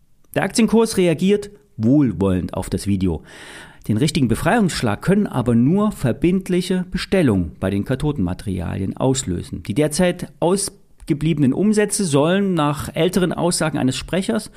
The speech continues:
durch andere Geschäftsbereiche kompensiert werden. Hier soll der Bereich Glasbeschichtung für Pfandflaschen boomen. Hier ist Ibotec Marktführer, weil es keine anderen Konkurrenten mehr gibt. In der deutschen Industrie, die hatten nämlich vor Jahren,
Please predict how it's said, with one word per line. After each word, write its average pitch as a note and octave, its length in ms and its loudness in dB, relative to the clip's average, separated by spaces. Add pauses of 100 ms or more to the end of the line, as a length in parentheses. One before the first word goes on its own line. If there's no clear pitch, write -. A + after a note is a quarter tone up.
(280)
durch G3 220 -4
andere F3+ 300 0
Geschäftsbereiche C3 720 -4
kompensiert D#3+ 640 -2
werden. G2 340 -8 (120)
Hier C#3 160 2
soll C3+ 240 2
der D3+ 120 4
Bereich C#3+ 360 -2
Glasbeschichtung C3 1000 -2 (300)
für D3 140 -2
Pfandflaschen A#2+ 800 -2
boomen. A2 320 2
Hier G#2+ 160 0
ist - 180 -6
Ibotec D3 440 -2
Marktführer, A2 640 0 (540)
weil C3+ 160 2
es A2+ 120 -4
keine A#2 180 2
anderen A#2+ 240 0
Konkurrenten D3+ 520 0
mehr F2 140 2
gibt. - 380 -6 (200)
In - 40 -6
der G2 80 -2
deutschen B2+ 300 0
Industrie, E3 500 0 (320)
die B2 140 0
hatten C3+ 140 0
nämlich A#2+ 240 2
vor A#2+ 140 -2
Jahren, A#2+ 600 0